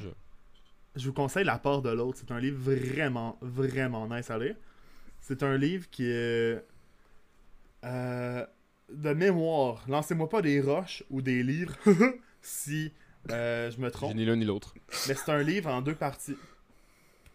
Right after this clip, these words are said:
Speaker 2: Euh, un chapitre, c'est Hitler si, euh, normal, genre, qui a été refusé à l'école. Puis c'est, en fait, c'est l'histoire qu'on connaît. Ah non, non, fuck,
Speaker 1: C'est
Speaker 2: c'est
Speaker 1: Hitler.
Speaker 2: ça. Euh, dans le fond,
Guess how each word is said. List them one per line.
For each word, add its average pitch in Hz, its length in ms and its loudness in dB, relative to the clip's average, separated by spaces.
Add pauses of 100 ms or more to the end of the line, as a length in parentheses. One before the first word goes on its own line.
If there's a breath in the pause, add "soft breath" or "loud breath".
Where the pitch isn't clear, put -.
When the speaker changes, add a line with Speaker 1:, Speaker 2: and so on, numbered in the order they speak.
(360 soft breath)
Speaker 2:
Euh, 123 420 -2 (500)
un 170 80 -2
chapitre, 190 560 0
c'est 135 220 -4
Hitler 151 520 -2
si, 143 320 -2
euh, 127 120 2 (280)
normal, 139 540 0
genre, 98 140 -4
qui 101 80 -6
a 131 40 0
été 135 120 -4
refusé 131 340 -2
à 135 40 2
l'école. 135 300 -2 (1160)
Puis - 80 -16
c'est, 139 80 -2
en 127 100 -2
fait, 165 120 -4
c'est 135 100 -4
l'histoire 135 220 -2
qu'on 135 140 -2
connaît. 127 340 -6 (540)
Ah 185 100 4
non, 220 120 4
non, 214 160 0
fuck, 175 160 0
Speaker 1:
C'est 160 100 -8
Speaker 2:
c'est 143 60 -6
Speaker 1:
Hitler. 151 80 -6 (560 soft breath)
Speaker 2:
ça. 127 80 0
Euh, 135 60 4
dans 135 100 2
le 135 60 0
fond, - 240 -2